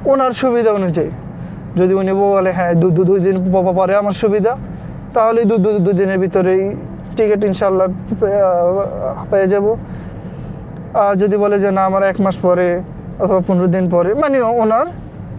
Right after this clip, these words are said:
যিনি বিজয়ী হবেন ওনার সুবিধা অনুযায়ী। যেহেতু আমার বাজেট কম, সে, সে কারণেই এবার শুধুমাত্র একজনের জন্যই পুরস্কার রাখছি। ইনশাআল্লাহ আল্লাহ চাইলে হয়তো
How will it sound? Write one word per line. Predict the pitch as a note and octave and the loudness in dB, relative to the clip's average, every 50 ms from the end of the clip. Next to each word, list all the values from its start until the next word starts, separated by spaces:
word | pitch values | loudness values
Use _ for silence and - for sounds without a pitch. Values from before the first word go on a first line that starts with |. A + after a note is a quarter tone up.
| - - | -2 0
যিনি | F3 F#3+ G3+ G3 G#3 G3+ G3 | 2 2 2 2 2 2 2
বিজয়ী | F#3 G3 G#3+ F#3+ A#3 B3 B3 | 2 2 2 2 2 2 2
হবেন | A#3+ A#3+ A3+ A#3 B3 C4+ | 2 2 2 2 0 2
ওনার | B3 G#3+ G3+ G3+ G3 | 0 0 0 0 0
সুবিধা | - - A3 G#3 F#3+ G3+ F3 F3+ F#3 | 0 0 0 0 2 2 2 2 2
অনুযায়ী। | F3+ F3+ F3+ E3+ D#3 D#3+ D3+ - - - - - - - - - - - - - - - - - - - - - - - - - - - - - F3 | 0 0 0 0 0 -2 -2 -2 -4 -6 -6 -10 -12 -12 -12 -14 -14 -14 -16 -16 -16 -14 -14 -14 -10 -8 -8 -6 -6 -8 -8 -8 -12 -12 -8 -2 0
যেহেতু | E3 F#3+ G#3+ A3+ G#3 - B3 A#3 A#3 A#3 A#3 - - - - - - - - - - | 2 4 2 2 2 2 2 2 2 2 0 -4 -6 -14 -16 -16 -16 -16 -16 -10 -4
আমার | - F#3 F#3+ F#3+ F#3 | -2 0 2 2 2
বাজেট | F3 G3 G3 G3 G#3 G3 G3 | 2 2 2 2 0 0 2
কম, | G#3 G#3 G#3+ C4+ D#4+ D4+ | 0 0 0 0 -4 -6
সে, | - - - - - - - F#3+ G3 - G4+ G#3 A3 - - - A3+ | -10 -12 -12 -12 -12 -2 0 2 2 2 2 2 0 0 -2 -6 -4
সে | - A3+ G#3 | 0 0 0
কারণেই | A3 A#3+ B3 B3+ A3+ G#3+ G#3+ C4 - - - - - - - - - - | 2 2 0 2 0 0 -2 -2 -4 -6 -12 -16 -16 -14 -14 -12 -4 0
এবার | B3 G3+ F#3+ G#3+ G#3+ | 0 2 4 2 0
শুধুমাত্র | F#3 - A3+ G3 G#3+ A3 G#3+ G3+ - G#3+ A3+ - - | 2 0 0 0 2 0 0 0 0 0 0 0 2
একজনের | A#3+ G#3+ G3 F3+ G3+ G3+ G#3 G3+ F#3+ | 2 2 2 2 0 0 0 0 0
জন্যই | G3 G#3 G3+ G3+ A3 C4 C#4+ - | 0 0 0 0 0 0 0 0
পুরস্কার | A3 F#3+ - - - G3+ F#3 F3+ | 0 0 0 0 0 0 2 2
রাখছি। | F3+ F3 - - - F3+ - - - - - - - - - - - - - - - - - - - | 0 -2 -4 -6 -6 -6 -6 -6 -12 -6 -6 -4 -4 -4 -6 -6 -6 -8 -10 -12 -12 -14 -12 -6 -2
ইনশাআল্লাহ | B3 A3+ A3 G#3 B3 A#3+ A#3+ A#3 A#3 A#3 A#3+ A#3 A#3 A#3 A3+ - - F#3 | 0 0 0 2 2 2 2 2 2 2 2 2 2 2 0 -2 -2 0
আল্লাহ | F3+ F3+ F#3 F3 | 2 2 0 0
চাইলে | F3+ G3+ G3 F#3+ F#3+ G3 F#3+ F#3+ F#3+ F#3+ F#3+ F#3 | 2 2 2 2 2 2 2 2 2 0 0 -2
হয়তো | F3+ F3+ F#3 F#3 F3 F3 - F#3 F3+ F3 F3 | -2 0 0 -2 0 0 0 2 2 2 0